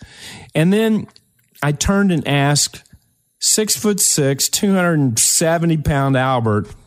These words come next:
"So what's on your bucket list?" And without hesitation, he said, "Buy a house for a homeless man." And the group on the balcony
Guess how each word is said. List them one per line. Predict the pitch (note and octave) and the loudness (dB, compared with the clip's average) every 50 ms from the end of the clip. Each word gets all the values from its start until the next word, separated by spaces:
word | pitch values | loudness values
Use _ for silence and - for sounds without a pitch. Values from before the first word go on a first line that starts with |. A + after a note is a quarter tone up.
| _ _ _ - - _ _ _ _ _ _ _ _ _ _ _ _ _ _ _ _ _ _ _ _ _ _ _ _ _ | _ _ _ -20 -20 _ _ _ _ _ _ _ _ _ _ _ _ _ _ _ _ _ _ _ _ _ _ _ _ _
"So | - - - C3 | -10 -6 -2 0
what's | C3+ E3 E3+ - G3+ | 0 0 0 0 0
on | F3+ F3+ | 0 2
your | E3+ C#3+ | 2 0
bucket | B2+ A2+ G#2+ D3+ F#3 G#3 - - A#2 A2+ | 0 0 0 0 -2 -2 -2 -2 0 0
list?" | A2+ A2 G#2 - | 0 0 0 2
And | - A#2+ A#2+ | 2 2 2
without | B2 A#2+ C3 C#3+ E3 F3+ | 2 2 2 0 2 2
hesitation, | F#3 F#3+ F#3+ F#3+ F#3+ G3 G3+ F3+ - - D#3+ D3 D3 C3+ - - C3+ | 2 2 2 2 2 0 0 -2 -2 -2 0 0 0 0 0 0 0
he | B2+ A#2+ | 0 0
said, | - - C3+ B2 A#2 A2+ - - - _ _ _ _ _ _ _ _ _ - | 0 2 2 2 0 0 -4 -8 -20 _ _ _ _ _ _ _ _ _ -4
"Buy | A2+ G#2+ F#2+ A2+ C3 C3 C#3+ D#3 | -2 -2 0 0 0 0 0 0
a | D#3+ D#3+ D#3 | 0 2 2
house | D3+ D3+ D3 C#3+ C#3+ C#3+ C#3 - | 2 2 2 2 0 0 0 -2
for | - - B2 A#2+ A#2 | -2 -2 0 0 0
a | A2+ | 2
homeless | G#2+ A#2 C3+ C3+ C#3 C3+ C3+ B2 A#2 G#2+ - - | 2 2 2 2 2 2 2 2 2 0 0 0
man." | A#2 G#2+ G2+ G2+ F#2+ F#2+ F#2 F2+ F2+ - _ _ _ _ _ _ _ _ _ _ _ _ _ _ _ _ _ - F#3 C3+ - | 0 0 2 2 2 0 0 -2 -4 -6 _ _ _ _ _ _ _ _ _ _ _ _ _ _ _ _ _ -2 -2 0 0
And | E3 D3+ C#3 B2 A2+ | 0 2 2 2 2
the | G#2+ G2 F2 - _ _ _ _ _ _ _ _ _ _ _ A#2+ | 0 -2 -4 -8 _ _ _ _ _ _ _ _ _ _ _ -4
group | A2+ A#2 B2 - F#3 F#3 F3+ F3 F3 E3 | -2 -2 0 0 2 2 0 0 -2 -2
on | C#3+ C#3 C3+ | -2 0 0
the | B2+ | 0
balcony | B2 G#2+ C#3+ C#3+ D3 D#3+ D#3+ D3 D3 C3 B2 B2 A#2 A2 | 0 0 0 0 0 0 -2 -2 0 0 2 2 0 0